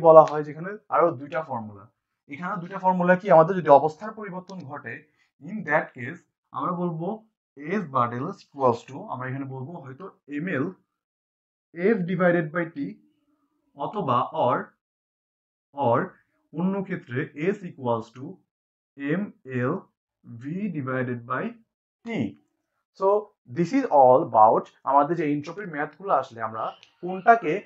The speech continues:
কোন প্রসেসে করব তার dynamics। So, uh, regarding all these things, এটাই হচ্ছে যে আমাদের প্রসেসগুলা, mathematical যে theories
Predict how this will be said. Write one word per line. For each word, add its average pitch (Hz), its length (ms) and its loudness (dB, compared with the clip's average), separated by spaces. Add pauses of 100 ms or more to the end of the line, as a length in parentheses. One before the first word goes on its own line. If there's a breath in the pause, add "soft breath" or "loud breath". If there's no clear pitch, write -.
(240 soft breath)
কোন 208 140 0 (100)
প্রসেসে 208 340 -6 (100)
করব 120 180 -2 (420)
তার 143 240 2
dynamics। 110 480 -12 (500)
So, 165 80 -18 (720)
uh, 143 140 2 (120)
regarding 226 340 2
all 151 200 12
these 135 140 0 (120)
things, 127 280 -6 (240)
এটাই 202 220 -8
হচ্ছে 202 220 -12
যে 202 120 2
আমাদের 143 240 0 (140)
প্রসেসগুলা, 175 540 -2 (160)
mathematical 151 520 -8
যে 165 140 -6
theories 160 440 0